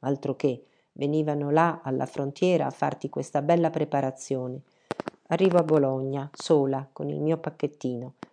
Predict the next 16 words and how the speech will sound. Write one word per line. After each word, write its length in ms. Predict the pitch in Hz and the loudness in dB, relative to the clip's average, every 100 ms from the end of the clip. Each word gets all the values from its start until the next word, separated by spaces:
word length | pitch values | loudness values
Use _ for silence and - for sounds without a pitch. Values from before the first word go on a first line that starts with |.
| _ | _
un 120 | - 143 | -10 0
po' 120 | 165 | 2
di 140 | 156 | 4
roba 300 | 156 156 147 | 4 4 0
che 140 | 143 139 | -2 -2
avevo 280 | 147 143 | 0 0
raccimolato 840 | 143 135 - 147 143 139 127 127 139 | -2 -4 -6 -4 -2 0 -2 -4 -6
e 40 | |
una 200 | 135 139 | -6 -8
coperta 520 | - 147 151 151 - | -6 -2 0 0 -2
americana. 680 | 143 139 135 - 120 123 135 _ _ - - | -4 -4 -8 -8 -8 -8 -12 _ _ -16 -6
In 140 | 147 | -6
stazione 540 | 147 160 160 190 180 | -2 -4 0 2 2
era 140 | 160 143 | 2 0
tutto 320 | - 170 160 | -2 -2 -2
bombardato. 840 | 147 147 139 135 131 127 135 - | 0 -2 -2 -4 -2 -4 -6 -14